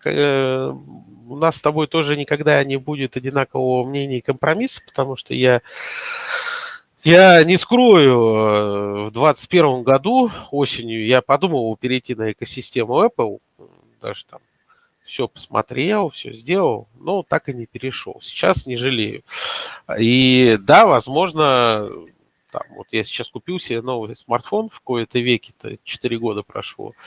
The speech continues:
а, выглядит он, конечно, <laughs> для меня очень необычно, а, ан-, на андроиде. Но, м, здесь, э, очень важен, а, такой момент, что, может быть, я и хотел бы ездить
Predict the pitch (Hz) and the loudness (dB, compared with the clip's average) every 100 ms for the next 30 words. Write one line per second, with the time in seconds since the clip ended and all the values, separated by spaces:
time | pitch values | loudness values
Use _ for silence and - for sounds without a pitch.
0 | - - - - - - 117 113 113 110 | -20 -18 -20 -20 -16 -2 2 4 4 6
1 | 107 107 117 208 214 139 - 170 - 131 | 4 2 0 0 0 -2 -2 -2 0 0
2 | 151 - 208 139 151 110 - - - _ | 0 2 2 2 0 -2 -6 -16 -16 _
3 | 123 127 127 151 139 123 113 101 101 101 | -4 -2 2 2 2 -2 -6 -4 -2 -2
4 | - - - _ - - - - - - | -6 -16 -16 _ -12 -10 -8 -10 -10 -2
5 | - 113 110 - 113 120 123 127 123 120 | 0 2 0 0 -2 -4 0 0 0 -2
6 | 107 98 - - _ - 127 156 175 180 | -2 -4 -8 -18 _ -14 -2 2 4 4
7 | 175 165 135 _ _ _ _ _ _ 156 | 4 2 0 _ _ _ _ _ _ -16
8 | 139 139 135 131 120 113 113 160 208 208 | -12 -10 -10 -12 -14 -18 -4 0 0 0
9 | - 147 139 135 104 185 - 147 123 165 | -2 2 4 4 4 2 2 0 2 2
10 | 160 160 139 131 120 113 110 107 107 107 | 2 -2 -4 -4 0 2 2 0 -2 -4
11 | - 131 - 214 175 135 127 110 - - | -4 -4 0 0 2 0 0 -2 -4 -8
12 | - 127 127 123 113 - - - - _ | -4 0 2 2 2 -2 -16 -20 -20 _
13 | _ - 147 143 139 - 151 139 - 123 | _ -4 -2 -2 -4 2 4 4 2 0
14 | 202 208 139 113 143 135 113 | 0 0 0 -2 -2 -2 -6